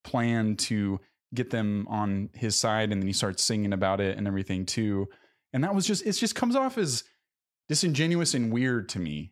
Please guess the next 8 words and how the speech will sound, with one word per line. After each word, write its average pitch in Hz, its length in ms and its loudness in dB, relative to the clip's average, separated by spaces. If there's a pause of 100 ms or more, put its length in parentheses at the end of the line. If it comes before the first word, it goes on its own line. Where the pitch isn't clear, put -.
and, 104 380 0
and 110 220 0
it's - 160 -10
doing 127 440 0
more 120 220 0
harm 107 280 0
than 92 160 0
good. 87 380 0